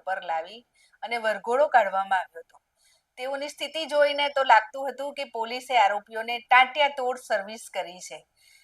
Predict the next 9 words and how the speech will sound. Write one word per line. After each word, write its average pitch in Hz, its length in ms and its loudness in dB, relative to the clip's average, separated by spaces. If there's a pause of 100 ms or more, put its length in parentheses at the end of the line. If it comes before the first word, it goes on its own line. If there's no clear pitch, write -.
(140)
આવી 220 320 -2
યોગ્ય 220 280 -6
કાર્ય-, 208 460 4
કાર્યવાહી 214 500 0
કરવા 196 320 0
બદલ 196 360 -2 (520)
પોલીસ 269 580 -8 (220)
તંત્રને 233 500 2 (160)
અભિનંદન. 185 640 -12